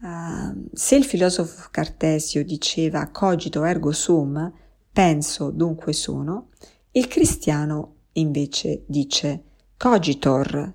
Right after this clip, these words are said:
ergo sum", sono pensato dunque sono. Allora,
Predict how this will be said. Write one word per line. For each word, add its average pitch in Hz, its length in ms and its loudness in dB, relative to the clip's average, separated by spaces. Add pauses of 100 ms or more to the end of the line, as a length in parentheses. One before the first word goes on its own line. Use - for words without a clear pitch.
(360)
ergo 143 340 0
sum", 139 540 -6 (280)
sono 196 440 0
pensato 151 920 -2 (260)
dunque 143 680 -2
sono. 131 560 -6 (1000)
Allora, 160 460 0